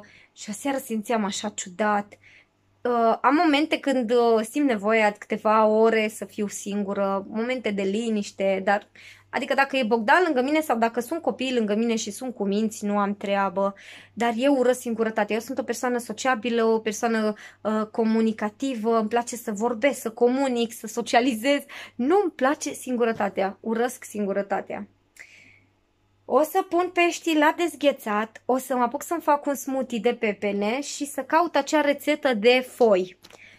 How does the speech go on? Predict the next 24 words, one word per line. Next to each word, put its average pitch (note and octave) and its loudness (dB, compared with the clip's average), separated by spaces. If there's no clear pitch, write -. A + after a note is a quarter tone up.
Sper - 4
să D#4 6
o C4+ 4
găsesc. A#3+ 0
Știu - -6
că E4 0
o - 6
aveam A#3 2
în A3 2
dulap E3 -4
și - -12
să A#3+ -4
vă A3 2
arăt A#3 2
și - -8
vouă G3 0
și - -10
să C4+ -2
o C4 4
încercați A3 -4
să G#3+ -10
vedeți F#3 -6
ce - -8
bun, B3 -4